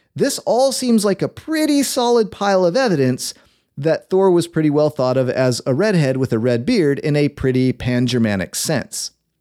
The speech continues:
Now, the internet was in a tizzy not too long ago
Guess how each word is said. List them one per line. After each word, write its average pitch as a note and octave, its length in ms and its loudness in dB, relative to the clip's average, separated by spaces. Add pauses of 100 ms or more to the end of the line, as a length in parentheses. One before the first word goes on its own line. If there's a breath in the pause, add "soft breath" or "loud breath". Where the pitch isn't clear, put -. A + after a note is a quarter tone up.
(580)
Now, D#3 340 -2 (420)
the D#3+ 200 0
internet C#4+ 360 -2
was D3+ 160 2
in D#3 80 0
a B2 80 0
tizzy D3+ 360 0
not A2+ 240 0
too A2+ 140 -4
long G#2 240 0
ago F#2 380 -2